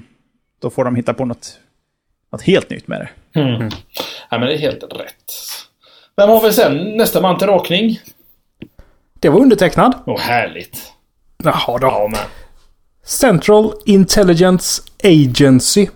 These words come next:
Speaker 3: Det vet ni vad förkortningen på det är, va?
Speaker 2: Mm-mm.
Speaker 1: Jajamän.
Speaker 3: C I A. Eh, C I A, den amerikanska myndigheten, har, eh, nu startat ett officiellt Twitter-konto.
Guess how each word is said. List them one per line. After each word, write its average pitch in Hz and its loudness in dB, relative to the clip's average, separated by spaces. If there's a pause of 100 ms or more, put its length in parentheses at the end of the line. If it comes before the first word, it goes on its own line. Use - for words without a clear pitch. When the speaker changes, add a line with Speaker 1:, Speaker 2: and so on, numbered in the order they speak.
(320)
Speaker 3:
Det 160 2
vet 156 2
ni 143 4
vad 143 4
förkortningen 143 2
på 139 4
det 131 6
är, 151 6
va? 143 4
Speaker 2:
Mm-mm. 135 -6 (560)
Speaker 1:
Jajamän. 123 -4 (400)
Speaker 3:
C - 0
I 147 4
A. 139 2 (720)
Eh, 123 2
C 208 0
I 202 6
A, - 6
den 175 2
amerikanska 170 2
myndigheten, 147 2
har, 131 2
eh, 127 4
nu 143 4
startat - -2
ett - -10
officiellt 143 0 (520)
Twitter-konto. - -4